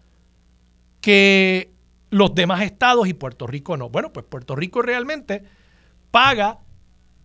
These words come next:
por concepto de esas retenciones y el déficit que tenemos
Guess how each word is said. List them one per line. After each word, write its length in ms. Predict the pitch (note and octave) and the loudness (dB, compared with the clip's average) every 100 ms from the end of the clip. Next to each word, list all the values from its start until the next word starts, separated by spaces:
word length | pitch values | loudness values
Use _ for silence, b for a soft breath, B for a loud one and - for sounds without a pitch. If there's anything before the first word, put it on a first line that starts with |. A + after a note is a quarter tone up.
| _ _ _ _ _ | _ _ _ _ _
por 320 | E3 D#3 B2+ | -2 -2 -2
concepto 480 | C3+ C3 D#3 C3+ F3 | -10 -8 -8 -6 -2
de 60 | E3 | 0
esas 180 | F3+ | 2
retenciones 540 | F#3 G3 G3 C#4 C4+ G3+ | 0 -2 -2 0 0 0
y 160 | F#3 F3 | 0 0
el 220 | E3 C#3+ | -2 2
déficit 480 | A#3 A#3 B3 A#3 - | 2 2 -4 -8 -8
que 120 | G3+ | -6
tenemos 440 | G#3+ A3+ G3 - | -4 -4 -6 -8